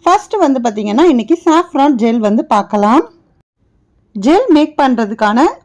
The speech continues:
பொருட்கள் எல்லாமே பார்த்தீங்க அப்படின்னா, நான் ஸ்க்ரீன்ல கொடுத்துருக்கேன். So, செக் பண்ணிக்கோங்க.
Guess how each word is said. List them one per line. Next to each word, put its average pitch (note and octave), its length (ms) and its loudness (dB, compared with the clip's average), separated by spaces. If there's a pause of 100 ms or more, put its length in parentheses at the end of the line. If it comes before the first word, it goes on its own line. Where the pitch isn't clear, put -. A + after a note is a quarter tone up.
(360)
பொருட்கள் E4+ 480 2
எல்லாமே B3+ 380 0
பார்த்தீங்க A3 340 -4
அப்படின்னா, G#3 380 -2
நான் C#4 300 2
ஸ்க்ரீன்ல B3+ 480 -2
கொடுத்துருக்கேன். A3+ 580 -2
So, D4 200 -6
செக் B3 280 -6
பண்ணிக்கோங்க. G3+ 580 -4